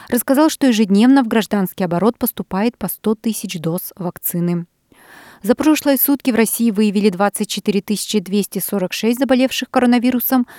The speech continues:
сообщили в оперштабе. Выздоровело двадцать две тысячи шестьсот тридцать два человека,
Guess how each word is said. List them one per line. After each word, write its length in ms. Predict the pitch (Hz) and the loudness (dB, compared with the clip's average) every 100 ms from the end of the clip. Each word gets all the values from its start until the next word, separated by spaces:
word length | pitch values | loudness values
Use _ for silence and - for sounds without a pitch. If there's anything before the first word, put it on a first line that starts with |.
| - - | -20 -10
сообщили 560 | - 240 - 240 220 226 | -2 -2 0 0 2 2
в 120 | 196 | 2
оперштабе. 680 | 220 233 - - 208 202 208 _ - - - | 0 0 -4 -4 -2 -2 -4 _ -20 -18 0
Выздоровело 540 | 269 240 269 226 214 | 2 4 2 4 2
двадцать 420 | 190 214 208 - | 2 0 -2 -4
две 140 | 175 196 | -2 -2
тысячи 500 | - 196 - - - | -2 -6 -6 -8 -8
шестьсот 420 | - 208 - 196 | -6 -4 -4 -6
тридцать 300 | - 180 - | -6 -8 -6
два 120 | 170 180 | -4 -4
человека, 600 | - 175 175 226 269 | -4 -4 -2 -2 -2